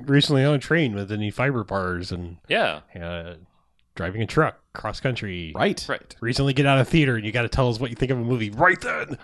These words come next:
Speaker 2: Yeah.
Speaker 1: Yeah,
Speaker 2: Call
Speaker 1: whatever
Speaker 2: us for
Speaker 1: you
Speaker 2: that.
Speaker 1: feel like it.
Speaker 2: Call us from the parking lot so
Speaker 1: Yeah.
Speaker 2: we can hear cars driving by.
Speaker 1: Mm-hmm.
Speaker 2: Um, anyway, uh, you can also go to the website B M F cast dot com. That has all of our,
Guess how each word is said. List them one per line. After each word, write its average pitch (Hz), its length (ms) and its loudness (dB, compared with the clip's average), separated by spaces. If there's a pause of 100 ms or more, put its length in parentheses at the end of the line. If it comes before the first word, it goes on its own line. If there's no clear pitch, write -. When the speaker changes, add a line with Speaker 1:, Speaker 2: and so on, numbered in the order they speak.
(120)
Speaker 2:
Yeah. 131 340 2
Speaker 1:
Yeah, 151 140 -2
Speaker 2:
Call - 140 6
Speaker 1:
whatever 202 180 6
Speaker 2:
us 226 60 10
for 254 60 8
Speaker 1:
you 247 40 6
Speaker 2:
that. - 80 4
Speaker 1:
feel 269 120 8
like 123 180 4
it. 104 180 -8
Speaker 2:
Call 135 240 4
us 123 80 2
from 113 200 -2
the 95 60 -4
parking 98 360 -2
lot 76 240 -12
so 196 100 -14
Speaker 1:
Yeah. 139 60 -4
Speaker 2:
we 90 80 -6
can 85 200 -12 (300)
hear 113 340 0
cars 92 400 -2
driving 71 360 -14
by. 139 240 -16 (180)
Speaker 1:
Mm-hmm. 120 420 -16
Speaker 2:
Um, 101 340 2 (380)
anyway, 120 260 -2 (420)
uh, 120 300 4
you 131 120 2
can 143 120 2
also 147 200 4
go 135 80 2
to 135 80 4
the 123 80 0
website 123 360 0
B 120 80 0
M 107 80 -2
F 104 120 -2
cast - 220 -4
dot 87 160 -2
com. 98 180 0
That 90 140 -4
has 90 220 -2
all 92 200 -2
of 87 60 -8
our, 85 300 -4